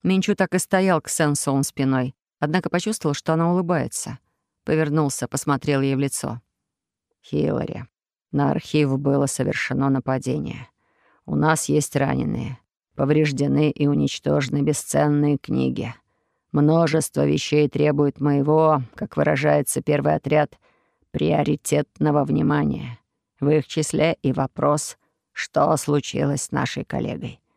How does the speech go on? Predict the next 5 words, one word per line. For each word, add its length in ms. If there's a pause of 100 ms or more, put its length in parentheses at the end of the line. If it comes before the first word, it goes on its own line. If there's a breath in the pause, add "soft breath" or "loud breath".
(320)
Когда 420
мы 160
убедимся, 600
что 260
новой 500